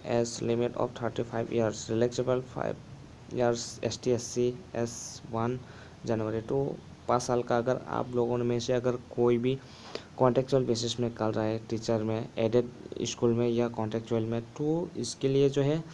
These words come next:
पाँच साल का आप लोगों को, अ, अ, क्या relaxation मिल जाएगा दोस्तों। तो basic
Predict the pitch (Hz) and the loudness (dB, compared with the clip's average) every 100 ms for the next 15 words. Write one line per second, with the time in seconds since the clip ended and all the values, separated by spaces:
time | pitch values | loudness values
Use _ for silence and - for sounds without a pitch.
0 | - - - 127 123 127 120 120 123 117 | -18 -20 -2 2 2 2 0 0 0 2
1 | 117 117 127 - - - - - - - | 2 2 -2 -2 -6 -14 -20 -20 -20 -20
2 | - - 117 117 113 113 117 - - - | -10 -2 0 2 2 0 -4 -16 -20 -20
3 | - - - - - - - - - - | -20 -20 -20 -20 -20 -20 -20 -20 -8 -2
4 | 123 117 117 127 127 120 120 123 127 120 | 0 0 0 0 2 4 4 4 2 0
5 | 127 120 110 110 107 107 107 - 107 - | 0 0 0 0 0 -2 -4 -6 -8 -10
6 | - - - - - - - - - - | -20 -20 -20 -20 -20 -20 -20 -20 -20 -20
7 | - - - - - - - - - 143 | -20 -20 -20 -18 -18 -18 -20 -20 -2 2
8 | 135 127 123 147 | 4 6 4 0